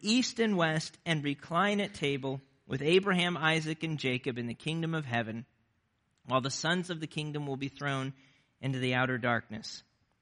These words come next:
In that place there will be weeping and gnashing of teeth." You hear some echoes of our own story back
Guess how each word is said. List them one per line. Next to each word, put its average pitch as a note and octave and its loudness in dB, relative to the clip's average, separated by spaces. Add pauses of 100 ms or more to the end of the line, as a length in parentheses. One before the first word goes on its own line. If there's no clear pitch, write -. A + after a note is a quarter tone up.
(140)
In C3+ -6
that C3+ -4
place C3+ -4
there B2 -4
will B2+ -2
be B2+ -2
weeping C3 0
and B2 -4
gnashing A2+ -4
of A2+ -8
teeth." C#3 -4
You A2+ -6
hear C3 -2
some B2 -10 (320)
echoes B2+ 0
of B2 -4
our C3+ 4
own D3+ 2
story A#2+ -2 (280)
back C3 2